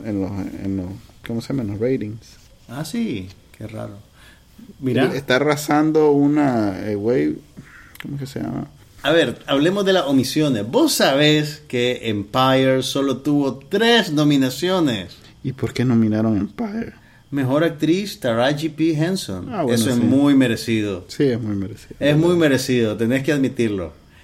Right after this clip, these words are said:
Speaker 2: Y yo creo que la debieron haber nominado como mejor comedia.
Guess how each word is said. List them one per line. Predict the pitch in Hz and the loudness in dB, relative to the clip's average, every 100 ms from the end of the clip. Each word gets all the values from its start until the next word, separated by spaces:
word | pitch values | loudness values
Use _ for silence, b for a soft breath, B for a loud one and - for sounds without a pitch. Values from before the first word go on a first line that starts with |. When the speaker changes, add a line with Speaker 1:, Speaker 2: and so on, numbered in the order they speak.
| b | b
Speaker 2:
Y | 135 | 0
yo | 147 165 | 2 2
creo | 196 202 214 | 4 4 4
que | 190 | 4
la | 165 | 6
debieron | 151 151 175 | 6 6 6
haber | 160 151 | 6 4
nominado | 160 147 135 135 139 | 4 4 4 4 2
como | 147 139 | 2 2
mejor | 127 113 113 | 2 0 -2
comedia. | 123 110 101 95 87 | -2 -2 -2 -4 -8